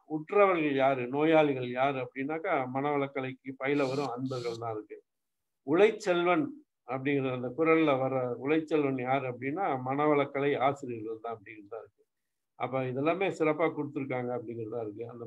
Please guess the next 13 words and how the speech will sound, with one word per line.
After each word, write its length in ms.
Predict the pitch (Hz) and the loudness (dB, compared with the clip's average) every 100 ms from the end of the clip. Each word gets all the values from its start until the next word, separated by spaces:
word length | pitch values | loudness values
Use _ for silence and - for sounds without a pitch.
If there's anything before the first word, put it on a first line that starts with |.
| 110 | -6
மருத்துவருங்கிறத 1120 | 135 160 156 170 160 147 131 147 180 156 123 _ | -4 -4 -4 -2 -2 -2 -4 -4 -2 -2 -4 _
க-, 200 | 120 - | -6 -4
கர்வம் 400 | 143 143 156 151 | -2 0 0 0
இல்லாத 340 | 139 143 147 139 | 0 0 0 -2
நிலையில 460 | 131 139 151 190 - _ _ _ _ | -4 -2 -2 -4 -10 _ _ _ _
அந்த 460 | - 139 139 139 135 | -6 -6 -6 -4 -4
மருந்துகளை 640 | 123 147 175 180 170 170 | -2 -2 0 0 2 2
நம்ம 260 | 151 135 127 | 2 0 -2
கொடுக்கிற 360 | 151 160 160 147 | -4 -4 0 2
ஆசிரியர்களா 520 | 143 151 135 135 139 | 2 0 -4 0 0
இருக்கணும் 480 | 139 127 131 127 127 | 0 -2 -6 -6 -6
அப்படின்னு 300 | 113 120 120 | -6 -10 -6
தான் 320 | 160 135 110 | -6 -6 -8